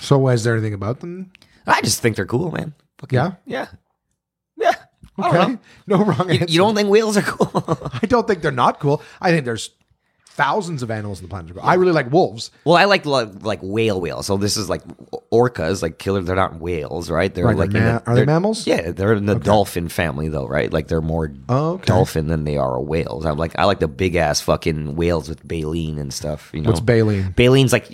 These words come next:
Speaker 2: uh, like, you know what a humpback whale or a blue whale looks like? Their mouths.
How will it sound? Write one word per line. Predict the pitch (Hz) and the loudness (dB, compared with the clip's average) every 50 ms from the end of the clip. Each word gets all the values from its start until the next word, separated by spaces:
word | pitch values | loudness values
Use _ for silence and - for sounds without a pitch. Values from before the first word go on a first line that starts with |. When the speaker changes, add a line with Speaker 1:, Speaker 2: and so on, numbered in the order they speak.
| - - | 2 2
Speaker 2:
uh, | 98 92 87 82 78 78 78 76 73 73 71 69 - | 4 4 6 4 4 4 4 4 2 2 0 -2 -2
like, | 82 82 - - _ | -4 -6 -6 -10 _
you | - 90 104 98 | -10 -8 -4 -2
know | 107 104 | 0 0
what | 95 85 | 0 0
a | 80 73 | -2 -4
humpback | 73 85 87 78 - - 87 87 87 - | -4 -4 -6 -4 -2 -2 0 0 -2 -2
whale | 90 82 87 85 85 | -4 -4 -2 -2 -4
or | 82 | -4
a | 76 69 | -6 -8
blue | 71 76 80 | -10 -10 -8
whale | 85 82 85 82 82 | -6 -4 -2 -2 -2
looks | 90 87 82 - | -4 -6 -8 -10
like? | 87 80 | -12 -12
Their | 73 82 | -10 -12
mouths. | 71 71 73 71 82 95 95 - | -10 -10 -10 -8 -8 -8 -8 -10